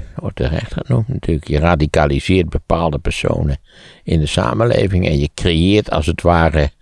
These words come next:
leef- en denkwerelden binnen, binnen Facebook, hè, want daar kun je allerlei groepjes organiseren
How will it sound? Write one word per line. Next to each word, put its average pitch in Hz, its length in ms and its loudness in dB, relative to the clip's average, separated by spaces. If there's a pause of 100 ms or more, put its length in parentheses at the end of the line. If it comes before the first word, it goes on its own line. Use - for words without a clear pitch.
(420)
leef- 92 380 2
en 80 280 2
denkwerelden 82 920 2
binnen, 82 480 2
binnen 90 280 2
Facebook, 90 640 0
hè, 85 120 2
want 90 200 -2
daar 76 140 2
kun 85 140 2
je 73 120 4
allerlei 73 320 4
groepjes - 480 -2
organiseren 78 720 0